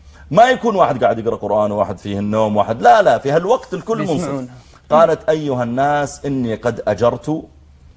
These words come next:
Speaker 1: أبا العاص بن الربيع." النبي صلى الله عليه وسلم يصلي، ما يدري أن أبو العاص جاء أصلًا. فلما انتهت الصلاة، التفت النبي عليه الصلاة والسلام إلى الناس، قال لهم: "هل سمعتم ما سمعت؟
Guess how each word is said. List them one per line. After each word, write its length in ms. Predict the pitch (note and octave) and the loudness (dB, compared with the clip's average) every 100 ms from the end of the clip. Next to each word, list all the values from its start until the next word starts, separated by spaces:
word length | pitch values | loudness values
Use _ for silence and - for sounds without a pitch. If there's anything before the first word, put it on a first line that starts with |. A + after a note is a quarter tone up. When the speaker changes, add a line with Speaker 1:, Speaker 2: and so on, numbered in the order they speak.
| _ - - | _ -10 0
Speaker 1:
أبا 180 | B2 A2 | 2 2
العاص 400 | F2 A#2+ E3 D#3+ | -2 -4 -6 -8
بن 160 | - | -10
الربيع." 720 | A#2+ F2 F2 F2 D#2+ D#2 D2+ - _ - - - - _ - | -8 -8 -8 -8 -6 -6 -8 -14 _ -20 -20 -20 -20 _ -6
النبي 280 | A2+ G2+ D#2+ | -2 -2 -2
صلى 120 | D#2 | -8
الله 120 | D#2 | -6
عليه 100 | E2+ | -6
وسلم 80 | D2+ | -8
يصلي، 400 | C#2+ F#2 F#2+ A2+ | -4 -4 -2 -4
ما 180 | G2+ C#3+ | 2 2
يدري 260 | G3+ F3 | 2 2
أن 100 | C#3 | 2
أبو 120 | B2 A2 | 2 2
العاص 320 | A#2 A#2 - | 2 0 0
جاء 240 | C3+ C3+ - | -2 0 -4
أصلًا. 340 | A#2+ F#2+ F2 - - - - - - - | -6 -8 -10 -10 -20 -20 -20 -20 -20 -6
فلما 280 | - B2 B2 | -2 0 0
انتهت 400 | G2+ - G#2 F2 | -2 -6 -8 -8
الصلاة، 480 | - - E2+ F2 A#2+ - - - - - - - | -10 -10 -2 -2 -2 -8 -20 -20 -20 -20 -12 -6
التفت 380 | G2+ B2 G#2 G2+ | -2 -2 -2 -4
النبي 220 | F#2 F2 | -4 -2
عليه 80 | E2 | -2
الصلاة 160 | D#2+ | -4
والسلام 280 | D#2 G2+ F#2 | -8 -6 -4
إلى 100 | D#2+ | -6
الناس، 320 | D#2 D2 D2 | -6 -8 -10
قال 260 | - F#2 F2 | -6 -4 -4
لهم: 200 | D#2+ D2+ - - - - - - | -6 -10 -16 -20 -20 -20 -20 -10
"هل 180 | C#3+ D3+ | -4 -2
سمعتم 500 | C3 A2 F2 - F2 | -2 -2 -4 -8 -8
ما 80 | |
سمعت؟ 460 | D#2 - F2 E2+ - | -8 -8 -8 -8 -14